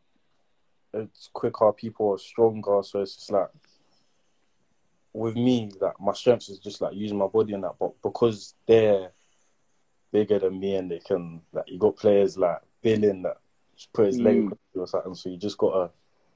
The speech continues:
Speaker 1: um, you just gotta think quick, you just gotta move the ball quickly, you can't get caught up into it too much.
Speaker 2: Yeah.
Speaker 1: Yeah, but nah, it's, it was a good, it was a good experience, like, traveling with them.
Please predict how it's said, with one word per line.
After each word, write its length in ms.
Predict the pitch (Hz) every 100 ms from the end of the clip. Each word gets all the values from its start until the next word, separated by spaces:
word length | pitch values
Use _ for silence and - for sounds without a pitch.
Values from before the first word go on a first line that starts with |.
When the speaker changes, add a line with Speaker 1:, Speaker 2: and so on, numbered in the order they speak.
| _ _ _ _ _
Speaker 1:
um, 280 | 98 104 95 92
you 80 |
just 140 | 104 120
gotta 180 | 127 -
think 240 | 143 123
quick, 280 | - 147 127
you 80 | -
just 140 | 110 -
gotta 160 | 104 98
move 180 | 104 98
the 80 |
ball 200 | 92 98
quickly, 340 | 95 - - 90
you 60 |
can't 200 | 85 87
get 160 | 101 87 _
caught 300 | - 101 98
up 80 | 95
into 260 | 90 -
it 120 | 85
too 160 | - 95
much. 300 | 90 80 _ _ _
Speaker 2:
Yeah. 500 | 117 110 107 101 90 - _
Speaker 1:
Yeah, 200 | 87 87 82 _ _
but 140 | 85 - -
nah, 260 | 101 101
it's, 120 | 90 -
it 140 | 117 104
was 180 | 107
a 60 | 104
good, 220 | 107 127
it 140 | 120 -
was 160 | 104
a 40 | 104
good 160 | 131
experience, 640 | 127 - - 123 113 - -
like, 160 | 95
traveling 440 | - 107 104 101 98
with 120 | 98
them. 440 | 98 98 95 92